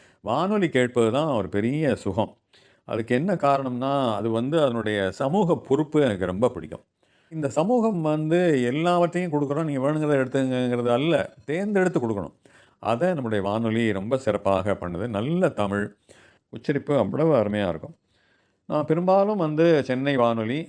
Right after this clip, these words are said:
ரெயின்போ எஃப் எம், எஃப் எம் கோல்டு, விவித் பாரதி, இதுதான் நான் மாத்தி மாத்தி,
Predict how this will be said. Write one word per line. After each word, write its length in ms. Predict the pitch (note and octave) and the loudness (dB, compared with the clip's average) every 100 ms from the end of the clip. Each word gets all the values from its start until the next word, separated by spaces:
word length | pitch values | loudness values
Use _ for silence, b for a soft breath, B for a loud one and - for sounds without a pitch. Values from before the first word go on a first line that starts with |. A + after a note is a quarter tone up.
| - | -10
ரெயின்போ 540 | G2 - B2 D3 C#3 G#2 | -4 0 2 4 4 2
எஃப் 180 | - | 0
எம், 140 | G#2+ G#2 | -4 -2
எஃப் 360 | C#3 A2+ G#2 | -2 0 0
எம் 160 | C3+ G#2+ | 0 0
கோல்டு, 360 | G2+ G#2+ G#2 B2 | 2 2 2 -2
விவித் 320 | G#2+ A2+ G2 | -4 -4 0
பாரதி, 340 | G2+ E2+ F#2 - _ _ _ _ - | 0 0 -6 -10 _ _ _ _ -12
இதுதான் 440 | C#3 F3 G3+ F#3 | -4 -2 0 0
நான் 160 | A#2+ B2 | 0 0
மாத்தி 40 | |
மாத்தி, 720 | B2+ B2 C#3 D#3+ D#3+ C#3 G#2 | 0 -2 -2 0 0 0 -2